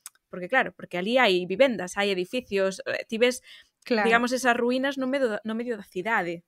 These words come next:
Speaker 1: se se pode dicir así.
Speaker 2: Claro. E non te pareceu tamén interesante que nas propias ruínas de Herculano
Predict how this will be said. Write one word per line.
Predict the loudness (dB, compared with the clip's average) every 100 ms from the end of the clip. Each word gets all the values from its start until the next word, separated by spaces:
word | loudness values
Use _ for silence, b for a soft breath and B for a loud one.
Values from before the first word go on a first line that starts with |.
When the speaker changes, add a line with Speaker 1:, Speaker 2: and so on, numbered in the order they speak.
| -18
Speaker 1:
se | -16
se | -10
pode | -8 -8
dicir | -10 -6
así. | -2 -2
Speaker 2:
Claro. | -4 -10
E | -2
non | 2 4 4
te |
pareceu | 2 2 2 4 2
tamén | 4 4 6
interesante | 6 4 2 0 2 2 0 0 -2 -4
que | 0 2 2
nas | 0 0 0
propias | 2 4 4
ruínas | 4 4 2
de | 2 2
Herculano | 2 -2 0 0 0 -2